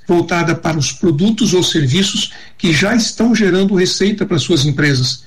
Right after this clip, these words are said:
e que estão plenamente disponíveis no mercado. Pode se inscrever qualquer pessoa jurídica de direito público ou privado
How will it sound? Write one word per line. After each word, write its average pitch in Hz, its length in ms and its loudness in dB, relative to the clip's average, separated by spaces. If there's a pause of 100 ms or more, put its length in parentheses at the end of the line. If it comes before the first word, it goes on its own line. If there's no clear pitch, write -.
(280)
e 180 100 0
que - 100 -4
estão 180 300 0
plenamente 196 680 0
disponíveis 147 600 0
no 165 80 0
mercado. - 440 -2 (260)
Pode 170 220 0
se - 120 -2
inscrever 185 560 0
qualquer 214 560 -2
pessoa 180 460 0
jurídica 160 640 0
de 214 140 0
direito 156 420 0
público 147 580 -2
ou 151 180 2
privado 151 540 -2